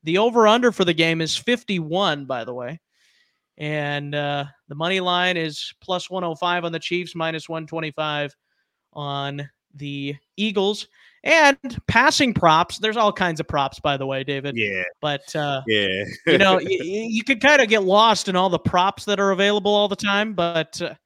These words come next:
Speaker 1: uh, here's one prop I find interesting. I mean, it's not an unusual one, but, uh, Jalen Hurts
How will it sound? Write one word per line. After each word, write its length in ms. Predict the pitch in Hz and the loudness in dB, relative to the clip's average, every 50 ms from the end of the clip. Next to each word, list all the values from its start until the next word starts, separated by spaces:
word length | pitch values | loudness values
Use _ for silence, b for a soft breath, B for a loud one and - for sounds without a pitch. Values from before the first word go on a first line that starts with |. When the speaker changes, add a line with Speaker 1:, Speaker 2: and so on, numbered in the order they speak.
| _ _ _ _ _ _ _ _ _ _ _ - | _ _ _ _ _ _ _ _ _ _ _ -10
Speaker 1:
uh, 180 | 175 170 165 - - | -8 -8 -8 -10 -12
here's 360 | 175 147 185 233 262 226 180 | -12 -10 -8 -8 -6 -6 -6
one 200 | 214 226 233 214 | -6 -6 -6 -6
prop 280 | - 220 220 214 208 - | -4 -4 -2 -2 -2 -2
I 340 | 196 185 185 185 180 170 165 _ _ _ _ | -2 -2 0 -2 -2 -4 -8 _ _ _ _
find 340 | _ - 190 190 185 180 185 | _ -6 -4 -4 -2 -4 -4
interesting. 800 | 190 190 - - 214 196 - - - 196 196 196 196 151 - _ | -6 -8 -8 -10 -10 -10 -10 -6 -4 -4 -4 -4 -6 -12 -18 _
I 40 | - | -12
mean, 180 | 160 160 160 156 | -10 -8 -6 -8
it's 140 | 156 - - | -8 -8 -4
not 220 | 170 160 156 151 | -4 -4 -2 -4
an 80 | 151 - _ _ _ _ - | -6 -8 _ _ _ _ -10
unusual 640 | 175 175 175 170 165 170 170 175 190 185 185 175 | -8 -8 -6 -6 -8 -8 -8 -6 -6 -4 -4 -4
one, 280 | 180 180 185 196 214 208 _ _ _ _ _ _ _ _ _ | -4 -4 -6 -6 -8 -12 _ _ _ _ _ _ _ _ _
but, 360 | - 160 151 151 147 _ - 170 | -6 -6 -6 -6 -6 _ -8 -6
uh, 160 | 156 147 147 | -6 -6 -6
Jalen 420 | 143 - 208 254 277 269 240 202 | -2 -2 0 0 0 -2 -4 -4
Hurts 720 | 170 - - 240 262 196 139 - - - - - - - | -6 -6 -4 -4 -4 -4 -4 -6 -10 -12 -10 -10 -12 -14